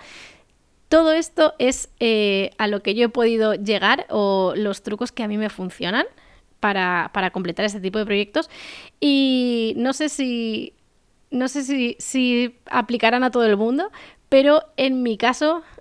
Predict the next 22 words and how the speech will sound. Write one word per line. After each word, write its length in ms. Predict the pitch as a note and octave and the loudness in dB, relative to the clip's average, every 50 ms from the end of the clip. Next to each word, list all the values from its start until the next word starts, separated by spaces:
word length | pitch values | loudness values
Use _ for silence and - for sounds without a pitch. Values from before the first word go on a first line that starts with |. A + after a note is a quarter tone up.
| - - | -12 -8
mm, 240 | A#3 A#3 A3 G3+ | -6 -6 -6 -6
puedo 240 | G3 - - A#3+ C4 | -8 -4 -2 0 0
decir 240 | C4 - - C4+ B3 | 0 0 -2 -4 -4
que 100 | - A#3+ | -4 -6
funcionan 540 | - A#3+ G#3 G3+ - A#3 A3+ C4 D4+ D#4 C#4+ | -6 -6 -6 -4 -2 -2 0 2 0 0 0
porque 340 | - A#3+ A#3 - C#4+ C4 - - | -2 -2 -2 -2 -2 -2 -2 -2
aquí 240 | A3+ G#3+ - - C4+ | -4 -4 -4 -4 -6
estoy, 500 | - - - A3 F#3+ A#3+ D4 F4+ G4+ - - | -6 -4 -2 0 0 2 0 0 -2 -4 -4
como 180 | - A3+ A#3 | -2 0 0
he 40 | A#3 | 0
dicho, 340 | A#3 A3+ - - D#4 D#4 - _ - | 0 -2 -4 -4 -4 -4 -4 _ -4
un 240 | B3 A#3 A#3+ A#3+ | -2 0 0 0
año 260 | B3 B3+ C4 C4 B3 A#3+ | 0 2 2 2 2 0
y 80 | A3+ | -2
pico 320 | G3+ B3 A#3+ - - G#3 G#3 | -2 -4 -4 -2 -2 -2 0
después 580 | G3+ G3+ - _ - G3 G#3+ C4+ F4+ - - - - - - - - - _ - | -2 -2 -4 _ -2 0 0 0 0 -2 -6 -18 -20 -20 -20 -20 -20 -14 _ -4
y 480 | C4+ C4+ B3+ B3 A#3+ A#3+ A#3 A3 G#3 | -2 -2 -2 -2 -2 -2 -2 -4 -4
con 480 | - - A#3 A3 G#3+ G#3 G3+ G3+ G3+ F#3+ | -2 0 2 2 2 0 0 -2 -4 -2
tres 200 | - G#3+ A3+ A3+ | -2 0 -2 -2
proyectos 840 | - - B3+ B3+ B3 A#3 _ - B3 B3 A#3+ A#3 G#3+ G#3 G#3 - - - _ - - - - | -2 -2 0 0 0 0 _ 0 2 2 4 2 2 0 -2 -6 -12 -20 _ -20 -18 -10 -6
larguísimos, 920 | A#3 A#3 A3 G#3+ G3+ G3 F#3+ F#3+ A#3+ B3 - C4+ C4+ C#4 D4+ E4+ - - - | -2 0 0 0 0 -2 -2 -4 -4 -2 0 0 2 2 0 0 -2 -6 -4
eh, 440 | B3 A#3+ A#3 A3 G#3+ G#3 G#3 G3+ | 0 0 2 2 2 0 -2 -2